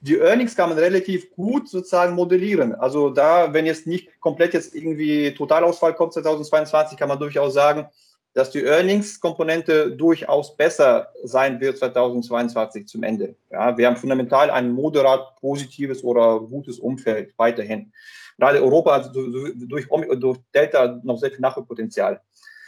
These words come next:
So, das war die Earnings-Komponente. Multiple,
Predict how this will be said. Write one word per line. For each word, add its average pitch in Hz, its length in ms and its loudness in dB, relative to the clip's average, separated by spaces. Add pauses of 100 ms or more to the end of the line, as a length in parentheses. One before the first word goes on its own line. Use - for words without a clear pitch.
(180)
So, 143 340 4
das - 200 0
war 147 80 4
die 147 140 0
Earnings-Komponente. 120 800 -2 (680)
Multiple, 151 760 2